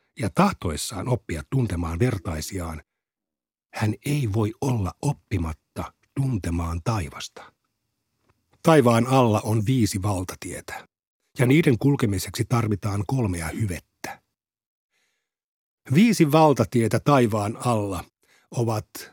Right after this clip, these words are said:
ruhtinaan ja ministerin suhde, isän ja pojan suhde, miehen ja vaimon suhde, vanhemman ja nuoremman veljen suhde sekä kumppanien ja tovereiden suhde.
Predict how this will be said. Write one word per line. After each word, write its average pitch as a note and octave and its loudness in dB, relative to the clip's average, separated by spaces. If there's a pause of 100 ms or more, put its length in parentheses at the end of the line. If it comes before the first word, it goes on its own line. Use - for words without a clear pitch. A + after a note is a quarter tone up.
(280)
ruhtinaan C3+ 0 (200)
ja C#3 -2
ministerin B2 2
suhde, - -8 (520)
isän C3 0
ja F2+ -6
pojan A#2+ -2
suhde, A#2 -6 (480)
miehen D3 6
ja C3 6
vaimon C3+ 6
suhde, B2 -2 (840)
vanhemman B2+ 2
ja A#2 2
nuoremman A2+ 2
veljen A2+ 2
suhde G2+ -2 (380)
sekä A#2 -2
kumppanien G2 -2
ja F#2+ -4
tovereiden E2+ -4
suhde. - -12